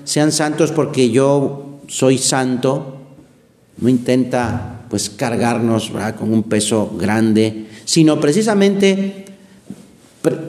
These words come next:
presentarnos una, una vida más extensa, más elevada, más de acuerdo a esta luz que nos está ofreciendo. Y este,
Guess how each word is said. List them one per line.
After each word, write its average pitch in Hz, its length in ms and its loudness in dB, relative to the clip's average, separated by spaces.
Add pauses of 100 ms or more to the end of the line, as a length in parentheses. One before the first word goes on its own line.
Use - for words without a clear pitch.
(180)
presentarnos 165 920 2
una, 175 520 2
una 185 200 6
vida 180 560 0
más 190 260 2
extensa, 170 600 2
más 175 240 2
elevada, 135 840 0 (1040)
más 156 600 0
de 147 80 2
acuerdo 175 840 0 (400)
a 139 120 0
esta 160 280 0
luz 170 320 4
que 151 120 0
nos 139 200 2
está 135 240 0
ofreciendo. 107 880 0 (2750)
Y 95 80 2
este, 98 580 -2